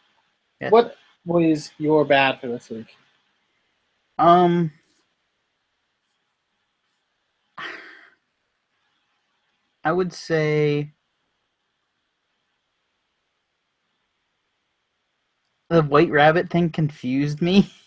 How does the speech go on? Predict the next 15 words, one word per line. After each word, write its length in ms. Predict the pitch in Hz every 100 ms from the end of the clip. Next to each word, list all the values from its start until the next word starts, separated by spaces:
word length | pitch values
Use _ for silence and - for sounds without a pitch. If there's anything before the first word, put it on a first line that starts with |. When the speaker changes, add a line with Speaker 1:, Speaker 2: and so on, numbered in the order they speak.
| _ _ _ _ - -
Speaker 2:
Yeah. 320 | 196 240 254 247
Speaker 1:
Which 120 | - -
I, 20 |
I 40 | 214
think 160 | 269
it's 160 | 240 -
supposed 420 | 208 170 165 160
to 60 | 190
confuse 580 | 180 170 - 190 185 170
you, 220 | 190 160 -
but 220 | 131 - _ - - _ -
I 80 |
was 120 | 185 180
just 240 | 175 151
like 380 | 143 123 -